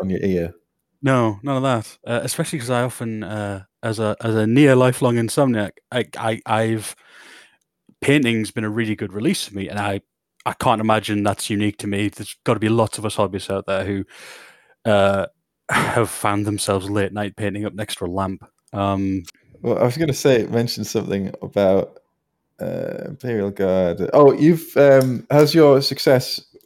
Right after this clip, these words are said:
Speaker 1: record with the Imperial Guard beaten your fantasy success record?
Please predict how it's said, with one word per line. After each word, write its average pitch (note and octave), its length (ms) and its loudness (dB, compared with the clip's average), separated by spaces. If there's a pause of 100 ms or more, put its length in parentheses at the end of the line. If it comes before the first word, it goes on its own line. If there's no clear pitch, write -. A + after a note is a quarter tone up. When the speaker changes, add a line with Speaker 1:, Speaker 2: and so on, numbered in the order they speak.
Speaker 1:
record B2+ 440 6
with A#2 120 4
the B2+ 60 0
Imperial A2+ 340 2
Guard G#2+ 380 4 (440)
beaten G#2+ 340 0
your G#2 380 2 (360)
fantasy G#2 460 -4
success F2+ 460 -6
record? F2+ 360 -4